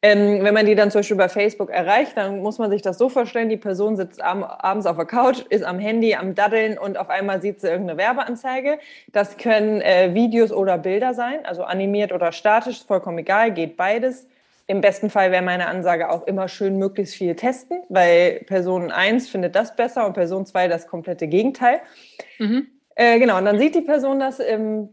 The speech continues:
Speaker 1: sagen wir mal, irgendein Video, findet das ansprechend, da ist dann noch ein Text dazu, das gefällt mir und dann klickt sie drauf und dann könnte das, wenn man jetzt ein Buch bewerben möchte,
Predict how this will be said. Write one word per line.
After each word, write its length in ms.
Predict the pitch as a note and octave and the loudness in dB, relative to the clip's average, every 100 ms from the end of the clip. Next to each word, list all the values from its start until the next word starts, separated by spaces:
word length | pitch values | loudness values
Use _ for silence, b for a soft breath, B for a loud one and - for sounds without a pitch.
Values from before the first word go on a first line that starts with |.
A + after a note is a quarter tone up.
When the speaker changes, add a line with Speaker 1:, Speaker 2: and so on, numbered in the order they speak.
| _ | _
Speaker 1:
sagen 180 | G#3 G3 | -4 -2
wir 60 | |
mal, 320 | F#3 F3 - - | -4 -6 -6 -6
irgendein 300 | G3 F3 F#3+ | -6 -6 0
Video, 300 | C4+ C#4+ C4+ | 2 4 2
findet 320 | B3+ A3 G3+ | 2 0 0
das 120 | F3 | -4
ansprechend, 1000 | - C4 B3+ - A3 A3 A3+ G#3+ F#3 E3 | -4 -4 -6 -2 -2 0 -4 -4 -6 -4
da 60 | F#3 | -4
ist 160 | F3 F#3+ | -2 -4
dann 80 | |
noch 160 | F#3+ G#3 | -6 -6
ein 80 | B3+ | -4
Text 320 | A3+ A3+ - | -4 -4 -4
dazu, 240 | G#3+ A3+ | -4 0
das 180 | G#3+ G3 | -2 -2
gefällt 380 | F#3+ - G3 G3 | -8 0 0 0
mir 60 | F#3+ | -6
und 60 | |
dann 120 | F#3 | -6
klickt 240 | F#3 A#3 - | -2 -4 -2
sie 100 | G3+ | -4
drauf 380 | F#3+ F3 A#3 B3+ | 4 6 6 4
und 80 | |
dann 100 | F#3+ | -2
könnte 320 | F#3 A3+ A#3 A3+ | -4 -4 0 2
das, 240 | G#3 G3+ | 2 0
wenn 80 | F#3 | -4
man 140 | F3+ | -2
jetzt 180 | F3 E3+ | -4 -4
ein 120 | E3 | -6
Buch 180 | F#3+ A3+ | -4 0
bewerben 480 | A#3+ A3 A#3 A#3 A#3 | 2 4 4 4 2
möchte, 420 | A#3+ A#3 B3+ | 0 0 2